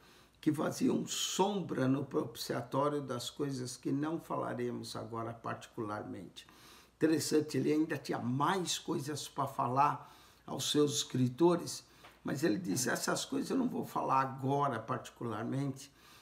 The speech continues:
mas ele já tinha sugerido a ideia de sombra no capítulo oito, verso cinco, e os querubins da glória também faziam sombra no propiciatório. Lembra o Salmo noventa e um? "Aquele que habita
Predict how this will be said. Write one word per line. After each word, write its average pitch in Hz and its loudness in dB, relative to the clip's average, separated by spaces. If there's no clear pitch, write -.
mas 135 2
ele 180 2
já 165 0
tinha - 0
sugerido 165 0
a 151 8
ideia 139 0
de 120 -6
sombra 151 -2
no 135 2
capítulo - 2
oito, 175 6
verso 135 -4
cinco, 143 0
e 175 2
os - 2
querubins 196 6
da - 2
glória 143 2
também 156 -2
faziam 147 -2
sombra 135 0
no 147 4
propiciatório. - -4
Lembra 196 -2
o 156 -4
Salmo 170 0
noventa 143 -2
e 143 0
um? 139 -2
"Aquele 143 -4
que 147 -6
habita 127 -2